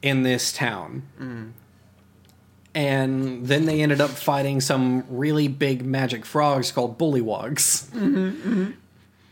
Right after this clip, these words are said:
Speaker 1: Skip forward, like, seven seasons, and we learn that those bullywogs were created by their wizard friend before he was trapped in a magic box. And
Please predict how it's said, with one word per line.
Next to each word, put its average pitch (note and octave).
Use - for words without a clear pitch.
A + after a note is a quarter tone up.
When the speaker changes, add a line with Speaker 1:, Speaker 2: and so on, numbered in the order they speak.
Speaker 1:
Skip D4
forward, B3
like, F#3+
seven G#3+
seasons, C#3
and C#3+
we D3+
learn D#3
that C#3+
those C#3+
bullywogs C#3
were B2+
created C3+
by C3+
their B2
wizard B2+
friend A#2+
before C3
he C3+
was A#2+
trapped B2
in A#2+
a A#2
magic A2+
box. -
And F3+